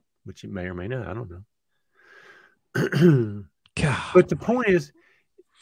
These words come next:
Speaker 1: take trucking out of it.
Speaker 2: Mm-hmm.
Speaker 1: Okay? Let's talk about bubble gum machines.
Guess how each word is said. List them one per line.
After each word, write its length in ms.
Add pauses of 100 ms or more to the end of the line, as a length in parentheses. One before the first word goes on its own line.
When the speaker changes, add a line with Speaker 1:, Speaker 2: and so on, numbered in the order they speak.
(120)
Speaker 1:
take 280
trucking 500
out 220
of 140
it. 220 (760)
Speaker 2:
Mm-hmm. 400
Speaker 1:
Okay? 340 (140)
Let's 160
talk 240
about 180
bubble 260
gum 200
machines. 500